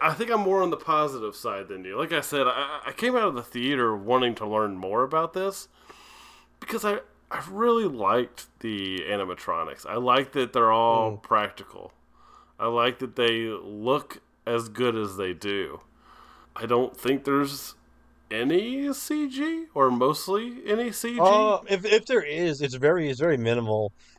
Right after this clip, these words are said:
Speaker 2: 'cause, 'cause, 'cause it's a very practical movie, effects-wise.
Speaker 1: Which I really like about it. And I, I, I actually enjoyed the little bit of mystery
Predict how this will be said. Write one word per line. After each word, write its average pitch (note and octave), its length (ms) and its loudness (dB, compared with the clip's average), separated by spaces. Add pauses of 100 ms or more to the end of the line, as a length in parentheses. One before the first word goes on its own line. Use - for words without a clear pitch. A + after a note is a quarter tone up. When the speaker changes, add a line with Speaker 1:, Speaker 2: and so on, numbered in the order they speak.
Speaker 2:
'cause, C#3+ 220 4
'cause, C#3 280 4
'cause D3 180 2
it's - 120 2
a D3 80 6
very B2+ 420 4
practical G#2+ 520 -2
movie, G#2 480 0 (480)
effects-wise. G#2 800 2 (200)
Speaker 1:
Which E3 220 -6
I F3 80 -8
really F#3+ 1080 0 (140)
like A2 500 0
about F2 380 -4
it. D#2 240 -10
And E3+ 100 2
I, G3+ 500 -2 (1160)
I, F#3 140 6
I C#4 40 4
actually C4 440 -2
enjoyed G#3 540 0
the F3+ 100 0
little D3 240 -2
bit C3 140 2
of A#2+ 140 2
mystery G#2 760 -2